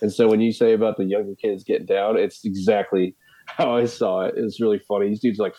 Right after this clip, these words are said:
fifteen, fourteen going ham. But then I could think back, like, I wasn't fourteen or fifteen. I was, like, sixteen, but, you know, I could, I had that energy for that too. Still do sometimes, you know? So,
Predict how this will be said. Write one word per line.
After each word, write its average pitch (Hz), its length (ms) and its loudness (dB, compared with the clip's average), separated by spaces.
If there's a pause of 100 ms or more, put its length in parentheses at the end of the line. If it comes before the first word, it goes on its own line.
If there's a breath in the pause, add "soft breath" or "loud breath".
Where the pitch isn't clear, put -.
fifteen, 104 640 -2
fourteen 101 500 -2
going 95 220 -4
ham. 104 340 -2 (440 soft breath)
But 139 80 6
then 143 120 6
I 135 100 6
could 135 160 4
think 117 220 2
back, 104 300 0 (200)
like, 95 320 -2
I 113 60 -2
wasn't 127 320 0
fourteen 113 380 -2
or 98 40 -4
fifteen. 110 380 -2
I - 40 0
was, 117 100 0
like, 92 120 -6
sixteen, 107 600 -2
but, 90 160 0 (380 soft breath)
you 107 80 4
know, 92 180 2
I 95 80 2
could, - 220 -2
I 101 240 -2
had 110 180 -2
that 101 160 0
energy 95 460 -4
for 101 60 -6
that 90 220 -2
too. 101 320 2
Still 185 280 0
do 139 240 2
sometimes, 92 480 -4
you 90 60 -6
know? 92 160 -4 (240)
So, 135 220 4